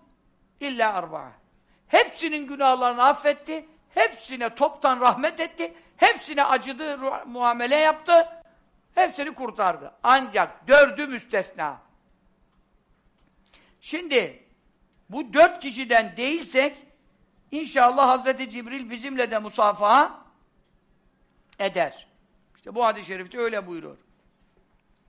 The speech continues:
Kadir gecesi olduğu zaman yeşil bir sancakla iner.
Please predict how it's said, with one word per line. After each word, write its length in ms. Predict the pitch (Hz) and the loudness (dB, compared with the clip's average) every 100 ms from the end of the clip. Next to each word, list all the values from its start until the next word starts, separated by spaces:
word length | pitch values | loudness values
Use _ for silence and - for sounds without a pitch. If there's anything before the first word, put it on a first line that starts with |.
| _ _ _ _ _ _ _ _ _ _ _ _ _ _ | _ _ _ _ _ _ _ _ _ _ _ _ _ _
Kadir 260 | 180 240 | -4 -4
gecesi 300 | 220 214 180 | -4 -6 -6
olduğu 260 | 202 190 254 | -10 -8 -8
zaman 380 | 269 277 294 285 _ _ _ _ _ _ | -6 -2 -2 -2 _ _ _ _ _ _
yeşil 380 | 185 214 285 254 | -6 -6 -6 -8
bir 80 | 226 | -8
sancakla 600 | - 202 196 247 247 277 | -4 -4 -2 -4 -2 -4
iner. 280 | 294 294 | -2 -2